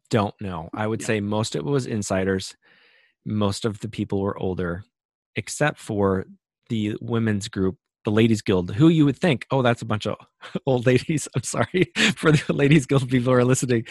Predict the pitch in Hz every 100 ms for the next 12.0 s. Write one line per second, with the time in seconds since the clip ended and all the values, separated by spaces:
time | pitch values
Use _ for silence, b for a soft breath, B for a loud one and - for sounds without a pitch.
0 | 165 170 - 110 107 120 190 254 277 160
1 | 139 - 151 135 135 160 147 131 127 110
2 | 110 B B B _ - 117 113 - 123
3 | 135 127 110 117 123 127 151 143 - -
4 | 127 135 131 - 117 120 120 107 95 110
5 | 120 120 120 107 101 113 107 104 - 104
6 | 107 104 98 110 123 101 98 151 156 143
7 | 120 104 127 - - 104 92 - - 120
8 | 117 110 101 101 101 92 90 98 107 95
9 | 85 _ _ _ 151 - 285 104 - 120
10 | 107 92 - 110 - 123 113 117 120 120
11 | 110 113 107 107 101 95 - 107 101 95